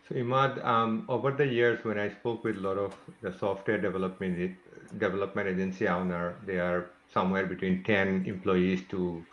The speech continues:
five hundred. One thing I have noticed that a lot of these agency owner or leadership team don't think about leadership. They think that this, this word leadership is for bigger company,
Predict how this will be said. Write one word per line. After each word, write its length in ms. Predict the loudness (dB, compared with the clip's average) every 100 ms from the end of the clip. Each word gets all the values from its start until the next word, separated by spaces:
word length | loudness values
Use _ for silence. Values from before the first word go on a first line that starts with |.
| -20 -20 -20 -20 _
five 280 | 8 8 6
hundred. 440 | 2 2 2 2 -6 -10 0
One 240 | 2 2
thing 140 | 2
I 60 | 6
have 180 | 6 4
noticed 460 | 0 2 2 2 4
that 220 | 0 0
a 40 |
lot 240 | 0 2 4
of 220 | 2 4
these 300 | 6 6 2 -6 _ _ _ _ _ _
agency 480 | -2 0 0 4 6
owner 480 | 8 6 6 4 4
or 140 | 2
leadership 600 | 2 2 2 2 -2 -2
team 420 | -4 0 2 0 0
don't 260 | 2 2 2
think 200 | 2 2
about 260 | 4 4
leadership. 500 | 4 2 0 -2 -8 -10 _ 2
They 140 | 4
think 400 | 4 6 6 6
that 320 | 4 4 2 -6
this, 160 | -6 -6 -2
this 180 | 0 0 -6 -10 -8
word 300 | 4 8 10
leadership 580 | 8 10 10 8 4 0 4
is 200 | 2 4
for 240 | 6 6 6
bigger 420 | 6 8 8 6
company, 580 | 2 2 0 -2 -8